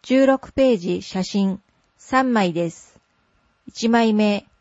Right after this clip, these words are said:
熱戦を繰り広げる競技の模様です。二枚目、フレンドリーの部優勝、日越中学。神秘くんと一緒に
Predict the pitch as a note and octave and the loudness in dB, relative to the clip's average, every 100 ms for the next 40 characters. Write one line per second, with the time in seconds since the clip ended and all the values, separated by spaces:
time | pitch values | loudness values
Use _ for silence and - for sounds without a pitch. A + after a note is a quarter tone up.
0 | - G3+ G3 - C4 B3+ B3 A#3 B3+ A#3+ | -2 -2 0 0 0 2 2 0 0 -2
1 | B3+ B3 A#3 G#3+ F3+ E3+ - C4+ C4 A3 | 2 2 4 2 2 0 4 6 6 4
2 | F#3+ E3 E3+ F3 E3+ E3+ E3+ - _ _ | 2 0 0 0 0 -2 -4 -10 _ _
3 | _ _ _ _ _ _ _ G3+ G3+ A#3 | _ _ _ _ _ _ _ 0 2 4
4 | A3+ A3 G#3+ - _ - - C#4 C#4+ C4 | 2 2 0 -4 _ -12 -2 0 2 2
5 | G#3+ G3 F3+ D#3 F3+ F3+ F#3 G#3 G#3 - | 4 2 2 0 0 0 2 2 0 0
6 | F#3+ F#3 F3+ _ _ _ _ _ _ G#3+ | 0 2 -2 _ _ _ _ _ _ 0
7 | A#3 A#3+ - - C4 A#3 F#3 - E3 D#3 | 2 2 -4 0 4 4 2 -2 -4 -6
8 | - _ _ _ _ _ _ _ _ C4+ | -10 _ _ _ _ _ _ _ _ -4
9 | C#4+ C4 A#3+ A3+ G3+ F3+ F3+ E3 - F#3+ | -4 -4 -4 0 0 0 -2 -4 -4 -2
10 | F#3 F3+ | 0 -2